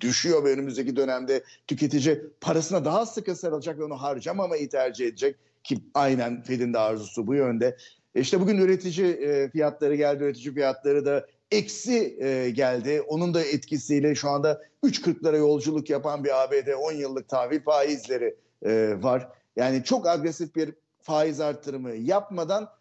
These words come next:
sanki bu işin üstesinden gelebilecekler gibi, e, duruyor. Ondan dolayı onların mutlu olduğunu düşünüyorum. Ve Lagarde'ın da elliden ise yirmi beş yapacağının fiyatlanması sebebiyle,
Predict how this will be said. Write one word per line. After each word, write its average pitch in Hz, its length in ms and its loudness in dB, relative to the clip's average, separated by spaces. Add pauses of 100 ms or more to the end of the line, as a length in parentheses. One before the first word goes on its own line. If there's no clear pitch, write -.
(140)
sanki 220 460 -2
bu 233 100 -2
işin 208 260 -2
üstesinden 202 580 0
gelebilecekler 202 800 2
gibi, 123 360 -4 (320)
e, 117 420 2
duruyor. 143 300 2
Ondan 185 260 2
dolayı 156 160 2
onların 131 240 -2
mutlu 120 240 -4
olduğunu 156 340 2
düşünüyorum. 156 440 0 (240)
Ve 139 140 4
Lagarde'ın 170 640 0
da 165 200 -4 (320)
elliden 190 580 -2
ise 226 200 -6
yirmi 190 400 -4
beş 254 280 -2
yapacağının 185 760 -2
fiyatlanması 170 800 -2
sebebiyle, 175 840 2